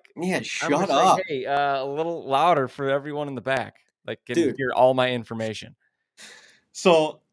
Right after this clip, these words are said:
Speaker 1: I get in there and, like, n-, I have to do one of those eye test things.
Speaker 2: Did you f-,
Speaker 1: Dude.
Speaker 2: did you almost fail it?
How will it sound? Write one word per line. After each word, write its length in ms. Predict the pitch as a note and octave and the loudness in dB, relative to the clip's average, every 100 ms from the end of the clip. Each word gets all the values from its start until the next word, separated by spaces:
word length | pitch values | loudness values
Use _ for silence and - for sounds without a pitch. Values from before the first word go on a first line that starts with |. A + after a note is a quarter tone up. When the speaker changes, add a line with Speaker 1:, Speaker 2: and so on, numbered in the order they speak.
| _ | _
Speaker 1:
I 180 | C#3 D3 | -4 -4
get 220 | E3 F3 | -2 -2
in 180 | D#3+ E3+ | -2 -2
there 240 | D3 C3 C3 | -4 -4 -6
and, 380 | C#3 B2+ B2+ - | -8 -10 -12 -10
like, 320 | D3+ B2 A2+ B2 | -4 -4 -4 -12
n-, 220 | B2+ B2+ - | -12 -10 0
I 140 | B2+ | 0
have 260 | C3 C3 - | 2 -4 -6
to 100 | C3 | -8
do 380 | B2+ C3+ B2 B2+ | -4 -4 -6 -10
one 180 | C#3 C3 | -10 -8
of 60 | |
those 220 | A#2+ A2+ A2 | -8 -8 -6
eye 180 | A#2+ F3 | -4 -4
test 400 | - G#2 F#2+ - | -4 -12 -12 -18
things. 380 | F#2 C#2 - - _ _ | -20 _ -20 -20 _ _
Speaker 2:
Did 120 | B2+ A#2 | -18 -10
you 40 | |
f-, 40 | C#3 | -6
Speaker 1:
Dude. 180 | B2+ | -6
Speaker 2:
did 340 | - _ _ - | -8 _ _ -10
you 80 | A#2 | -8
almost 220 | A2 - | -8 -2
fail 280 | G#2+ A2 | 0 2
it? 100 | C3+ | -2